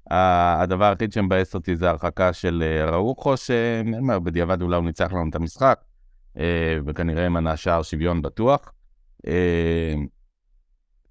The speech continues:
אני לא יודע, אני, אין לי, אין לי תלונות למשחק הזה, זה לא הכדורגל שהייתי רוצה לראות, אבל באופן יחסי לחומר השחקנים, אז היה ברור שתהיה הגנה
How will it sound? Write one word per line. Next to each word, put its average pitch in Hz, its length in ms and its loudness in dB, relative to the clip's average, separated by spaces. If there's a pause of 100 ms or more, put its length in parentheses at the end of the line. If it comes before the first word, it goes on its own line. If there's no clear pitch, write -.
(120)
אני 104 180 0
לא 165 100 2
יודע, - 240 -2
אני, 110 260 0
אין 120 100 0
לי, 170 80 0
אין 135 200 0
לי 196 100 0
תלונות 151 520 0
למשחק 127 480 0
הזה, 131 220 0
זה 92 140 -2
לא 104 100 2
הכדורגל 127 400 -2
שהייתי 123 240 -2
רוצה 127 240 -2
לראות, 131 360 2
אבל 90 320 0 (640)
באופן 104 440 0
יחסי 95 380 0
לחומר 117 480 2
השחקנים, 90 800 -4
אז 85 160 -8
היה 107 180 0
ברור 185 260 -2
שתהיה 120 220 2
הגנה 110 260 2